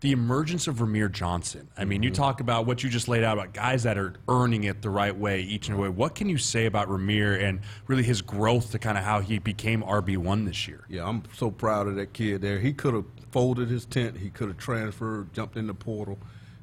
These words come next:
Speaker 2: He said, "No, I'm gonna work. I'm gonna continue to work. I know my, my talents. I know my ability. I know my work ethic." And he just got an opportunity when some guys went down in the camp, uh, earlier this year and really, really proved himself. And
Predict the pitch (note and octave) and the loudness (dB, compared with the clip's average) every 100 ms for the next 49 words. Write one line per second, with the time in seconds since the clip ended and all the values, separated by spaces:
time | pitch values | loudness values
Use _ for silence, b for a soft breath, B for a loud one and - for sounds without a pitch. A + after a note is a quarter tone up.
0 | - A#2+ - A#2 A2+ C3 A#2 F#2+ G2 F#2+ | -8 -6 -2 -2 2 2 2 2 -2 -2
1 | F#2 F2+ G#2 A#2 - F2+ E2 F2+ - - | -4 -2 -2 -2 -4 -10 -8 -10 -8 -10
2 | - A#2+ A2 G#2 G#2 G#2 G2+ F2+ F#2 A2 | -4 -2 -2 -2 -2 -2 -2 -4 0 2
3 | A#2 A2+ G#2+ G2+ G2+ F#2+ - - A2 A2 | 2 2 0 -2 -4 -4 -4 -2 -2 -2
4 | - F#2+ F#2 G#2+ G#2 G2+ F#2 G#2 G2 F#2+ | -6 -4 -2 -2 -2 -2 -2 -2 -2 -4
5 | F#2+ - B B B B F2+ F#2 G#2+ G2+ | -6 -8 B B B B -6 0 0 0
6 | F#2+ G2+ F#2 F#2 D#2+ - - - - E2 | 0 -2 -2 -6 -8 -12 -20 -20 -14 -10
7 | E2 D#2+ D#2+ G2+ A#2 A#2+ F#2+ A2 G#2 G#2 | -10 -10 -6 -2 0 0 2 2 2 2
8 | G#2 G#2 G#2 D3+ D3 F#2+ G2 - - B | 0 -2 0 2 2 0 -4 -6 -18 B
9 | B B B G2 F2 F#2 G2 G#2 G#2 F#2+ | B B B -6 -4 -2 2 2 2 0
10 | G#2 G#2 G#2+ G#2 G2 F#2+ - A#2 G#2 - | -2 -2 -2 -2 -2 -4 -4 -4 -4 -8
11 | - - - - - F2+ F2+ E2+ E2+ G#2 | -16 -18 -20 -18 -8 -6 -4 -6 -6 -2
12 | G#2 G2+ G2+ F#2+ - G#2 F#2+ E2 F2 F2+ | 0 0 -2 -4 -4 -4 -4 -4 -6 -2
13 | G#2 F#2+ G2+ F#2 - B2 G#2 F2 E2 - | -2 -2 -2 -4 -4 -4 -4 -4 -10 -8
14 | F#2+ F2 - D#2+ D#2+ | -8 -8 -8 -10 -10